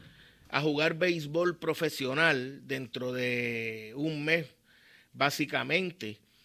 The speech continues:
sino que los Cachorros también regresan después de muchos años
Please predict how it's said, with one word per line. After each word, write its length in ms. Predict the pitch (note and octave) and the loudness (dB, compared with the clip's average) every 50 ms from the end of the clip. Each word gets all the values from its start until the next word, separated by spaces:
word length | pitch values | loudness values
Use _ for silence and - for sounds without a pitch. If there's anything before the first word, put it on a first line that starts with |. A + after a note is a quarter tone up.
| _ - - | _ -20 -20
sino 920 | _ - - - C#3+ C3+ C3+ C#3 D3 E3 F3+ F#3+ G3 F#3+ F#3+ F3+ F3 E3 - - | _ -14 -8 -4 -2 -2 0 0 0 2 2 2 4 4 2 2 2 0 0 2
que 800 | D#3 D3+ C#3+ C#3+ C#3 C3+ C3 B2+ B2 A#2+ A#2 A2+ A2 - - - _ _ _ _ _ _ _ _ _ _ _ _ _ _ _ _ _ _ _ _ _ _ _ _ _ - _ _ _ | 4 6 8 8 8 8 8 6 6 4 4 2 0 -2 -6 -12 _ _ _ _ _ _ _ _ _ _ _ _ _ _ _ _ _ _ _ _ _ _ _ _ _ -20 _ _ _
los 240 | - D3+ D3+ D3 - | 8 10 10 10 10
Cachorros 720 | - - D3 C3 - - D#3 D#3+ E3+ - E3 D3+ C3+ - | 8 8 8 8 8 8 10 10 10 10 8 2 2 2
también 580 | - C#3 B2+ B2+ B2+ A2+ B2 C3 C#3+ D3+ D#3+ E3 | 2 0 2 0 -2 -2 0 2 4 4 2 2
regresan 680 | E3 E3 D3 C3 B2+ C3 C#3 D3+ D#3+ D#3 - C#3 B2 B2 | 4 4 4 4 4 4 4 4 4 4 2 -2 -4 -4
después 360 | A#2+ A2+ - - C#3 C#3+ D3 | -6 -6 -6 -4 -4 -4 0
de 120 | E3 D#3+ E3 | 0 0 0
muchos 920 | F3+ G#3 A#3 A#3+ B3 A#3+ A#3 A3+ A3 G#3 F#3 D#3 - D3+ C3+ A#2 - - | 0 0 0 0 0 2 2 2 2 2 0 0 0 0 0 0 0 0
años 720 | D3+ D#3 D#3+ D#3 C#3+ B2+ A#2+ A2+ A2 G#2+ G2+ - - - | 2 2 2 0 -2 -6 -10 -12 -14 -16 -20 -20 -20 -20